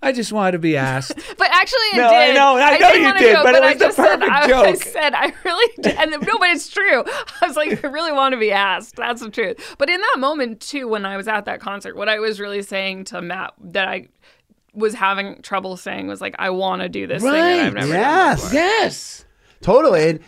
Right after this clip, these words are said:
Speaker 3: and now you've done it again. Now you're on the show. You're sharing this stuff.
Speaker 2: Yeah.
Speaker 1: And you're helping other people, 'cause a lot of people
Speaker 3: Yeah.
Speaker 1: listen to this. They could relate to you.
Speaker 3: And whatever that anger was, that, dude, just keep tapping into that, blasted you out of that, 'cause that's you.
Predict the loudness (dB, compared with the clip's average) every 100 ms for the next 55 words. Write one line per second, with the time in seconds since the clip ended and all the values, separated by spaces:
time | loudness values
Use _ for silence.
0 | -8 -2 0 0 -2 -2 -2 0 -2 -4
1 | -4 -4 -4 -2 0 2 2 0 -2 -6
2 | -2 0 -2 -4 _ _ _ _ _ -20
3 | -10 -2 0 0 0 -4 -2 -2 -2 -6
4 | _ _ _ -6 -2 2 2 2 0 0
5 | 2 2 2 0 0 0 0 0 0 -2
6 | 0 0 0 -2 -4 -2 0 4 2 2
7 | -4 -2 -2 0 0 0 -2 2 2 2
8 | 0 -2 -8 -4 -2 -4 -10 -20 _ _
9 | _ _ _ -4 0 4 4 4 4 6
10 | 4 4 2 4 6 6 6 2 -2 -2
11 | -4 _ _ _ -8 -8 -8 -10 -10 -4
12 | -2 -2 -2 -2 0 0 -2 0 0 0
13 | -4 -8 -2 0 2 2 0 0 0 -2
14 | -2 0 -2 -2 2 2 2 -6